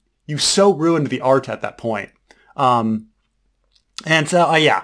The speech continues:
I mean, we, we all knew that Q was gonna be here, and so we didn't, we didn't cr-,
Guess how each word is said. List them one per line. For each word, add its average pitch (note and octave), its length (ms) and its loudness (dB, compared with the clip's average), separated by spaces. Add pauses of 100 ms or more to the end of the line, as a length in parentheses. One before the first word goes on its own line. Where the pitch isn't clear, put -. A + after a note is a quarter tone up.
(120)
I C#3 80 -6
mean, D3+ 220 -2
we, D#3 140 -8
we D#3+ 180 2
all E3 240 4
knew C#3 300 -4
that B2+ 340 -8
Q C#3 240 -2
was B2 140 -2
gonna A#2 160 -4
be B2 200 -4
here, G2+ 380 -8 (280)
and A#2+ 120 -6
so B2+ 140 -4
we A#2 120 0
didn't, A#2+ 300 -2
we A#2+ 100 -4
didn't A#2 200 -2
cr-, A2+ 260 -14